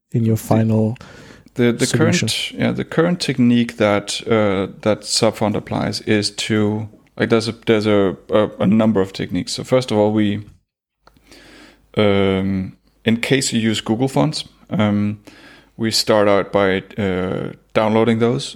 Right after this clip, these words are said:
Speaker 2: and, and making them, uh, locally hosted. Because it, uh, like, it turns out that H T T P two, um, and, and C D Ns, which most people have, have access to these days, are, uh,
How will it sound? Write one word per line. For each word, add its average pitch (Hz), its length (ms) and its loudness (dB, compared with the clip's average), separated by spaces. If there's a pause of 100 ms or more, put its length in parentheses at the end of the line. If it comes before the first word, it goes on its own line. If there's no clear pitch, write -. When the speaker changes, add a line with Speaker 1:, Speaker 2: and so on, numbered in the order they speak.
Speaker 2:
and, 101 300 -4
and 98 280 -2
making 98 280 -4
them, 98 280 0
uh, 92 320 -2
locally 107 380 0
hosted. 120 360 -2 (1300)
Because 101 300 2
it, 98 200 0
uh, 92 440 0 (160)
like, 98 120 -2
it 98 60 -10
turns 101 220 0
out 95 160 2
that 92 240 0
H 101 160 -2
T 110 80 -2
T 101 60 -10
P 104 120 0
two, 107 520 0
um, 92 480 0 (560)
and, 98 440 0
and 98 200 0
C 117 160 2
D 107 200 0
Ns, 110 200 2
which 101 240 -2
most 98 220 0
people 101 400 -2
have, 95 360 0
have 98 220 -2
access 110 300 -2
to 104 180 -4
these 143 240 -2
days, 101 320 0 (440)
are, 104 320 2
uh, - 160 -4